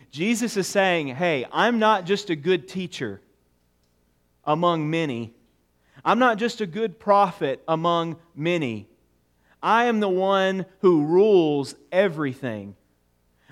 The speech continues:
I'm the one who upholds the universe by the word of my power. I'm the king who reigns over it all." He's not just a, a tribal deity, but he is the Lord of everybody. He's not just an obscure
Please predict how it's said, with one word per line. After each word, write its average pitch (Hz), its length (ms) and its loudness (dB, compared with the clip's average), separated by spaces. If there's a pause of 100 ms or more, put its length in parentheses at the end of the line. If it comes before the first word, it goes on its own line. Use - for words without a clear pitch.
I'm 214 220 2
the 220 100 2
one 208 280 4
who 196 180 -2
upholds 190 640 2
the 196 120 -8
universe 180 640 0
by 170 220 2
the 165 100 -4
word 196 400 0
of 180 140 0
my 170 240 -2
power. 165 680 -4 (720)
I'm 220 260 2
the 214 80 -4
king 220 520 -4
who 185 160 0
reigns 196 480 -2
over 196 600 0
it 160 160 0
all." 151 560 0 (540)
He's 175 160 0
not 214 280 2
just 208 260 0
a, 196 160 2 (160)
a 160 100 -2
tribal 190 760 0 (160)
deity, 165 500 0
but 151 180 -4
he 190 280 -4
is 180 180 0
the 165 100 -6
Lord 175 460 -2
of 160 320 0
everybody. 160 540 0
He's 160 160 -2
not 196 180 0
just 208 220 -6
an 196 100 -6
obscure 190 540 -2